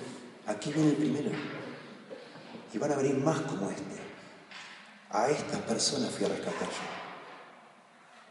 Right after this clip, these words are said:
Para eso me hice hombre. Para rescatar personas indignas, viles y menospreciadas.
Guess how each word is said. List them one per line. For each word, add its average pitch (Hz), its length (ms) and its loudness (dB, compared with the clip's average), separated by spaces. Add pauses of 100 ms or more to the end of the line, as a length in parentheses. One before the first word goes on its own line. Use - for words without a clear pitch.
(360)
Para 104 160 0
eso 107 380 2
me 98 60 -2
hice 98 200 -2
hombre. - 360 -2 (1200)
Para 87 160 0
rescatar - 840 0
personas 104 460 0 (380)
indignas, 104 760 0 (200)
viles - 600 0
y 95 60 -2
menospreciadas. - 880 -2